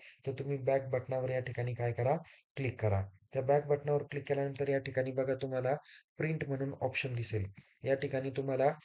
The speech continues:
हे दो-, जे काही दोन ऑप्शन दिसत असतील, इथं व्ह्यू आणि प्रिंट, आपण व्ह्यूवरची प्रोसेस बघितली, आता प्रिंटवरती काय प्रोसेस आहे ती बघणार आहोत. तर प्रिंट बटनावर काय करा, क्लिक करा. क्लिक केल्यानंतर पुन्हा तुम्हाला एक ओटीपी येईल, तो ओटीपी टाका,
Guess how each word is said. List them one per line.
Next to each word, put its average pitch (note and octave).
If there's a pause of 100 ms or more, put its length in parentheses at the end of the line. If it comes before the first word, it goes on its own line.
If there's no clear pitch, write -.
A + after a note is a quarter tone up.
(240)
हे B2+
दो-, C3+
जे C3+
काही C#3
दोन C#3
ऑप्शन C3+
दिसत C3+
असतील, A#2+ (300)
इथं B2+
व्ह्यू C3+
आणि C3
प्रिंट, A#2
आपण B2
व्ह्यूवरची C3
प्रोसेस C3+
बघितली, C#3 (320)
आता B2
प्रिंटवरती C#3+
काय C3+
प्रोसेस C3
आहे B2
ती B2+
बघणार A#2+ (360)
आहोत. A#2
तर B2+
प्रिंट C#3+
बटनावर C3+
काय C3+
करा, C3+ (440)
क्लिक C#3
करा. G2+ (1200)
क्लिक D3
केल्यानंतर D3
पुन्हा D3
तुम्हाला C#3
एक C3+
ओटीपी C#3
येईल, C#3+ (340)
तो C#3+ (100)
ओटीपी C#3+
टाका, C#3+